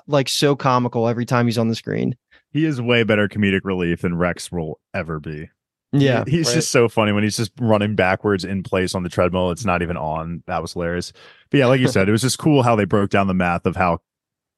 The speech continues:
Speaker 2: Kate views her relationship with Immortal <laughs> because it is funny. And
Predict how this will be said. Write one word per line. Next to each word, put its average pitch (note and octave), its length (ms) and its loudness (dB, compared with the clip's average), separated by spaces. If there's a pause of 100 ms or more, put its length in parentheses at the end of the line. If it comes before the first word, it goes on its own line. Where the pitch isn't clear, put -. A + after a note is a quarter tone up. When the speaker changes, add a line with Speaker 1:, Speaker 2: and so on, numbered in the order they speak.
(100)
Speaker 2:
Kate G2+ 300 -2
views F2+ 520 -2
her G#2+ 140 0
relationship E2+ 580 -4
with E2+ 140 -4
Immortal E2+ 400 -4
<laughs> - 20 -12
because F#2+ 260 -4
it F#2 80 -4
is F2+ 180 -4
funny. E2 280 -6
And E2 160 -4